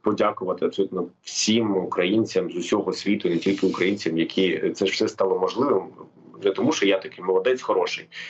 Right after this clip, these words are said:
а тому, що люди з усього світу відправляли, відправляли і відправляють гроші.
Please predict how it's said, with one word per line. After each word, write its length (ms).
а 60
тому, 220
що 140
люди 180
з 80
усього 300
світу 300
відправляли, 600
відправляли 580
і 20
відправляють 560
гроші. 480